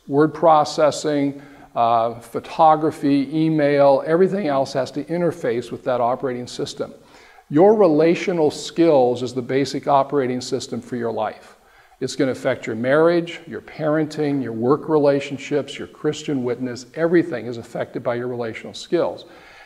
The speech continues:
And my experience working with Christian ministries, churches in particular especially, is when there's problems, those problems usually have to do with relationships.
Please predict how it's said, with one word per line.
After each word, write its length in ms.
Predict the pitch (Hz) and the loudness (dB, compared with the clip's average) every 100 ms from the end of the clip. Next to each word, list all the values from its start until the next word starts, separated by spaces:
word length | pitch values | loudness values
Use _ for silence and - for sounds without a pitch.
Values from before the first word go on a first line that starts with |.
| _ | _
And 280 | 165 151 139 | -2 0 4
my 160 | 143 175 | 6 4
experience 480 | 185 - 160 147 - | 4 2 2 2 2
working 220 | 147 143 | 0 0
with 120 | 131 | -2
Christian 420 | - 151 - 123 | -2 -2 -2 -2
ministries, 800 | 139 175 160 - 131 127 131 - - _ _ | 0 0 -2 -2 -4 -2 -6 -10 -18 _ _
churches 420 | - 143 139 135 | -4 -4 -2 -6
in 60 | 123 | -6
particular 520 | 120 160 165 120 120 | -6 -4 -2 -4 -6
especially, 680 | 110 - 151 - 135 127 120 - - - _ | -6 -2 -2 -2 -6 -6 -8 -18 -20 -20 _
is 180 | 147 123 | -4 0
when 220 | 139 151 | 2 4
there's 220 | 143 127 - | 2 0 -4
problems, 1080 | - - 190 208 190 147 113 107 120 135 - - _ _ | -10 0 4 4 2 0 0 0 -4 -6 -10 -20 _ _
those 160 | 139 135 | -2 -2
problems 420 | - 160 156 135 | 2 4 4 4
usually 240 | 165 160 | 2 4
have 120 | 156 | 0
to 60 | 131 | 0
do 120 | 127 | 2
with 140 | 143 139 | 2 2
relationships. 1080 | 143 139 135 131 127 113 - - - - | 0 2 0 0 -6 -8 -8 -10 -12 -16